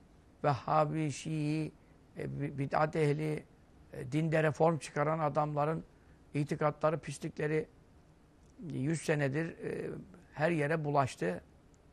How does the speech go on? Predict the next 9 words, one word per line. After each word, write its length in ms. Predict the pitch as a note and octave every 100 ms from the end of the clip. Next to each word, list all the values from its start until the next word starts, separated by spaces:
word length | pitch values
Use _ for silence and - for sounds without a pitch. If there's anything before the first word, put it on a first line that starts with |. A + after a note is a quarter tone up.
| - -
Bizim 240 | C3+ D#3
ilahiyatlara 640 | D#3+ D3+ D3+ C#3+ - D3 D#3
kadar 300 | C#3+ D3+ D#3+
girdi. 600 | C#3 C#3 A#2+ C3+ E3 D3 - - - - - -
Ondan 380 | C3+ D#3 E3 E3
sonra 260 | C#3+ D#3
şu 160 | C#3+ D#3
anda 280 | D#3 D3+ D#3+
konuşan 480 | D3 D#3+ C#3+ D#3